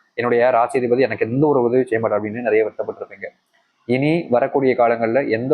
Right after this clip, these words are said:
ஒரு விஷயத்தை நினைச்சும் நீங்க வருத்தப்படவோ இல்ல கவலைப்பட்டு கண்ணீரிட வேண்டிய அவசியம் இருக்காது.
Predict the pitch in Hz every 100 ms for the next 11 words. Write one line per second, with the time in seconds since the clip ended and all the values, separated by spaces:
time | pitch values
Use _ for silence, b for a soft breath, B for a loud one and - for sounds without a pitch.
0 | 143 120 110 123 - 113 107 135 120 110
1 | 127 104 - 117 104 101 135 B B B
2 | 143 139 131 160 - 120 123 127 - 117
3 | 117 110 107 107 104 101 110 120 113 104
4 | 101 104